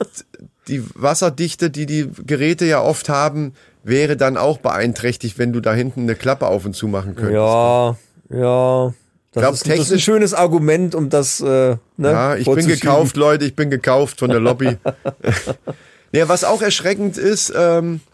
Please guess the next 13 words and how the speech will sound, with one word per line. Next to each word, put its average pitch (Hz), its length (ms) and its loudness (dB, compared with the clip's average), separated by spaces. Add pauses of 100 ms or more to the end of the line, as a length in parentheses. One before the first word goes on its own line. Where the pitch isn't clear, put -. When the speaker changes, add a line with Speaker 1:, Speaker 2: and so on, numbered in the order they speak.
(1400)
Speaker 1:
ist, 156 160 -2
dass 156 180 0
wir 160 140 0
immer 208 220 0
noch 185 200 0
nicht 185 460 -4
irgendwo 175 420 0
untergekommen 165 600 0
sind, 156 360 -4
weder 190 300 0
bei 165 200 0
Wetten, 160 260 -2
dass 151 340 -2